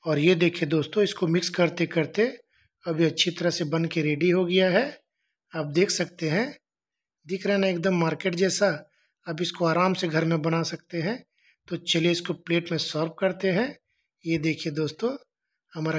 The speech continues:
काला चना का चाट बन के रेडी हो गया है। आप देख सकते हैं, ये दिखने में जितना अच्छा लग रहा है, ये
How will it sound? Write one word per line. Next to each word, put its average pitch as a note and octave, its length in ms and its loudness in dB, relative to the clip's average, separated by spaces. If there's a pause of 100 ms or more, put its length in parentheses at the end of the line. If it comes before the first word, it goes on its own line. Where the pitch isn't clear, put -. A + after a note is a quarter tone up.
(140)
काला D#3 260 0
चना D#3+ 280 -2
का D#3 160 -8
चाट D3+ 280 -4
बन D3+ 160 -2
के D3+ 160 -6
रेडी D3 260 -2
हो F3 160 0
गया F#3 240 0
है। F#3 140 2 (640)
आप C#3+ 240 -8
देख F#3 200 0
सकते - 400 -4
हैं, F#3+ 140 -2 (500)
ये D#3+ 80 -8
दिखने D#3 340 -2
में G3 120 0
जितना F3+ 280 -2
अच्छा E3+ 240 0
लग D#3+ 160 2
रहा D3+ 160 0
है, F3+ 160 -2 (480)
ये E3+ 60 -8